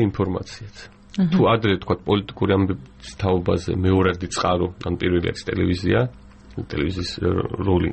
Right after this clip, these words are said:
Speaker 1: განსაკუთრებით მაღალი, ოთხმოცი-ოთხმოცდაათ პროცენტი გაჩნია რეგიონს.ად-, მეორე ადგილზე ადრე იყო მეგობარი ნაცნობობა. მაგრამ ეხლა ინტერნეტმა ჩა-, ჩაანაცვლა. მაგრამ პრობლემა არის ის, რომ მომხმარებელთა რაოდენობა მზარდი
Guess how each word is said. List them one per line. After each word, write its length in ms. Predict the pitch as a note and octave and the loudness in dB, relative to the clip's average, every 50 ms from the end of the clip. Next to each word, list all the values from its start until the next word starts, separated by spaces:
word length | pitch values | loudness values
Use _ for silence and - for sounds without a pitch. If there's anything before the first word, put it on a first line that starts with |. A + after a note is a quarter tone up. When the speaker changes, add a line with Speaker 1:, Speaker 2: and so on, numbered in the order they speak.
| - - | -4 -8
Speaker 1:
განსაკუთრებით 480 | - F2+ - - F#2 - - F#2 - - | -10 -6 -4 -4 -4 -2 -2 -2 -2 -2
მაღალი, 280 | F2+ F2+ F2 F#2+ F#2+ F#2 A2 | -2 0 0 -2 -2 -4 -4
ოთხმოცი-ოთხმოცდაათ 840 | - - - F#2+ F2 - - F#2 - - F#2+ F2+ F#2+ F2+ F#2 F#2 - | -4 -4 -4 -4 -2 -4 -6 -4 -2 -2 -2 0 0 -2 -2 -2 -4
პროცენტი 420 | - - - E2+ - - - - G2+ - | -6 -6 -6 -4 -2 -4 -4 -2 -2 -4
გაჩნია 380 | - - - - - F#2 G2 F#2 F2+ | -4 -4 -2 -2 0 0 2 0 0
რეგიონს.ად-, 1400 | F2+ F2+ G2 G2 G#2 C3 D#3+ - - - - - - - - - - - - - - - - - - A#2 A2 A#2+ A2+ | 0 0 2 4 4 2 2 0 -6 -14 -16 -16 -16 -16 -14 -14 -14 -12 -12 -12 -14 -14 -6 -2 0 2 4 4 4
მეორე 200 | A#2 A#2+ B2 B2+ B2+ A#2+ | 6 6 6 4 2 2
ადგილზე 220 | A#2 A#2+ G#2 G#2 G2+ | 0 0 2 2 2
ადრე 200 | G2 F#2+ G#2+ A2+ A2+ A#2 | 2 2 2 2 2 4
იყო 160 | - - D3 D#3+ D3 - - | 4 4 2 2 2 0 -2
მეგობარი 480 | G#2 G2+ F#2 - G2+ F2+ G2+ A2 A#2+ B2+ B2 | -2 0 2 2 2 2 2 2 2 2 2
ნაცნობობა. 520 | G#2 F2+ - - - F2+ E2 D#2+ - - - - - - - - - - - - - - - - - - - - | 2 0 -2 -2 -2 -2 -2 -2 -4 -10 -14 -18 -20 -20 -20 -20 -20 -20 -20 -20 -20 -20 -20 -20 -20 -10 -4 -4
მაგრამ 180 | A#2+ F#2+ G2+ F#2+ | 0 2 2 2
ეხლა 140 | F#2+ - A#2 G#2+ G2+ | 2 2 2 0 2
ინტერნეტმა 400 | G2 F#2+ F#2+ F#2 F2+ - F2+ F2 | 2 0 0 0 0 0 0 -2
ჩა-, 280 | F2 - - - - - - - - G#2 | -2 -2 -4 -6 -6 -8 -12 -10 -4 -2
ჩაანაცვლა. 560 | - E2+ D#2+ D#2+ - G#2 G#2 - - - - - - - - - - - - - - | 0 0 0 -2 -2 -6 -8 -12 -14 -16 -18 -20 -20 -20 -20 -18 -18 -18 -10 -4 0
მაგრამ 180 | B2 A#2 A#2 A2 - | 2 4 4 4 4
პრობლემა 280 | C3 C3 C3+ C#3 C3+ C3 B2+ | 2 2 4 4 4 2 2
არის 120 | B2+ B2 - D3+ | 0 0 -2 -2
ის, 60 | C#3+ - - | -2 0 2
რომ 100 | A#2+ F#2+ - - - - - - - - - A2 G2+ | 0 0 0 -4 -10 -12 -12 -10 -8 -4 0 2 2
მომხმარებელთა 880 | G#2+ G#2 - - - A#2+ A#2 A2 A2 G#2+ G2 G2 G2+ F#2+ - - - F2+ F#2 | 2 0 0 0 0 2 2 2 2 2 2 2 0 0 0 -2 0 2 2
რაოდენობა 560 | F#2 F#2+ F#2 F2+ G2 F#2 F#2 F2+ E2+ F2 F2+ F#2+ G2+ - - - - - - - - | 2 2 2 2 2 4 4 2 2 2 0 0 -2 -6 -12 -18 -20 -20 -16 -8 -2
მზარდი 400 | - G#2+ G2+ G#2 F#2+ F2+ G2 | 0 2 2 2 2 2 2